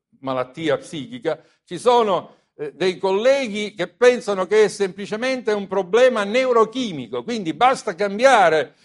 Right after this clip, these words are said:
la quantità di serotonina nella nostra mente o do-, di adrenalina, noradrenalina, che sono delle monoammine che intervengono nel, nei, nella, nella, nella dimensione della nostra capacità mentale,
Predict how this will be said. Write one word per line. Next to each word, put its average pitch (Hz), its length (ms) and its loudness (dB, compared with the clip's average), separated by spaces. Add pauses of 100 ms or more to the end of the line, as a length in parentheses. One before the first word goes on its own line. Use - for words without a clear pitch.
(120)
la 165 200 0
quantità 208 560 0
di 233 140 -4
serotonina 233 1120 0 (1300)
nella 131 260 -6
nostra 185 380 -2
mente 180 460 -2
o 131 80 -2
do-, 127 240 -6
di 139 360 -8
adrenalina, 156 680 -4
noradrenalina, 143 800 -4
che 135 100 -6
sono 170 240 -10
delle 147 200 -4
monoammine 170 800 -4
che 139 100 -8
intervengono 143 1120 -4 (320)
nel, 143 360 -6
nei, 151 360 -6
nella, 135 560 -4
nella, 127 380 -10
nella 131 220 -6
dimensione 143 600 -4
della 143 180 -2
nostra 156 400 -6
capacità 135 520 -4
mentale, 185 840 -2